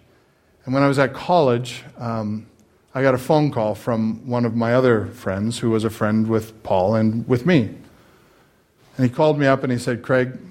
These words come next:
his name is Tommy, he said, "Craig, are you sitting down?" I said, "No." I sit down, sat down. He said, "I have some bad news I need to share with you. Paul killed himself last night." I said, "What?" Right out of the blue.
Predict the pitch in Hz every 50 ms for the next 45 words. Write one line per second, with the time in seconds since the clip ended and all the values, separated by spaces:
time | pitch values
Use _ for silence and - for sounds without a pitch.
0 | - - - - - 127 113 104 98 - - 107 98 95 101 95 92 92 - -
1 | - _ _ _ _ _ _ _ _ _ _ _ _ _ _ _ _ - - 131
2 | 117 - - 135 131 120 120 113 113 110 - - - 127 117 117 113 113 120 143
3 | 156 - - - - - - - _ _ _ _ _ _ _ _ _ _ _ _
4 | _ - - - 120 110 104 104 113 107 107 120 135 110 98 101 101 - - 107
5 | 92 - 98 95 95 98 110 123 127 123 - - - - - _ _ - - -
6 | - - 107 - 98 101 101 98 98 - 120 113 110 104 95 - 110 104 110 107
7 | 107 107 107 107 104 101 104 101 104 101 92 95 - - - 98 92 92 90 92
8 | 90 85 - - _ _ _ - - _ _ _ _ _ _ _ _ _ _ _
9 | _ _ - - - 131 131 123 131 - 139 127 120 120 107 104 - - 107 104
10 | 104 - 110 104 113 113 - - 120 107 107 - - - - - - _ _ _
11 | _ _ _ _ _ _ _ _ _ _ _ _ _ _ _ _ _ _ _ _
12 | _ _ _ - - 127 - - 147 120 117 123 135 143 190 220 254 254 - -
13 | - - _ _ _ _ _ _ _ _ _ _ _ _ _ _ _ _ _ _
14 | _ _ _ _ _ _ _ _ _ _ _ _ _ _ _ _ _ _ _ _
15 | _ _ _ _ _ _ _ _ - 151 160 160 156 147 139 127 123 123 113 104
16 | 98